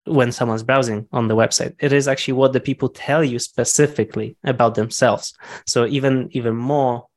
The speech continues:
granular, even more correct, 'cause people will tell you, you know, what they're interested in, uh, what they like, what products they wanna hear about,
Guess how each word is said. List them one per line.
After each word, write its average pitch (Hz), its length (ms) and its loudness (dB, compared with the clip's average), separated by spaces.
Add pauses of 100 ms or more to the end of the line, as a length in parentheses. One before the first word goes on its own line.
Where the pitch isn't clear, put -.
granular, 120 480 2
even 120 240 0
more 120 400 0
correct, - 640 -2
'cause 117 200 0
people 120 340 -2
will 143 180 2
tell 117 260 -2
you, 113 280 -2 (360)
you 117 100 -6
know, 107 320 0 (240)
what 120 180 0
they're 113 140 2
interested 127 560 -2
in, 110 320 0 (260)
uh, 107 140 2
what 107 160 -2
they 117 140 0
like, 117 420 0 (160)
what 110 220 0
products 123 400 0
they 131 80 0
wanna 113 420 0
hear 117 240 0
about, 110 560 -2